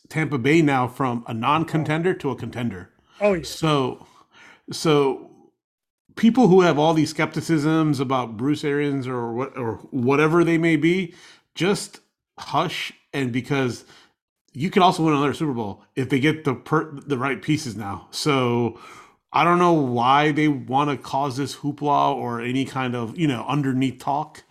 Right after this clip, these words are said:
Speaker 2: Well, like I
Speaker 1: But
Speaker 2: said, this is not something that's out there. Nobody, you won't hear any sports shows talking about this. This is me, my own observation, my own opinion.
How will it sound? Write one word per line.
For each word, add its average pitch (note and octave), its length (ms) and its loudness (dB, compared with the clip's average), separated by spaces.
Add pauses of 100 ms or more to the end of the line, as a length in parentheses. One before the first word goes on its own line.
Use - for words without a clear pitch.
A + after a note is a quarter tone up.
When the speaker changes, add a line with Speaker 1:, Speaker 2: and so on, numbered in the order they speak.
(300)
Speaker 2:
Well, A#3+ 180 4
like B3+ 140 4
I - 80 8
Speaker 1:
But B3 80 0
Speaker 2:
said, G#3+ 140 4
this C#4 180 0
is D#4+ 80 0
not A3 280 0
something F3 300 -6
that's D3+ 160 -10
out F3 240 -2
there. D3 220 -8 (160)
Nobody, B3+ 420 6
you F#3 100 -4
won't C#4+ 200 2
hear G#3 240 -2
any A#3 180 0
sports F3 340 -10
shows E3 220 -8
talking E3+ 300 -4
about C#3+ 260 -10
this. C3+ 180 -12 (280)
This C4+ 180 4
is F#3 180 0
me, G3+ 320 0
my G3 300 2
own G3+ 460 0 (240)
observation, G3 680 0
my F#3+ 180 0
own F#3+ 140 0
opinion. E3+ 460 -10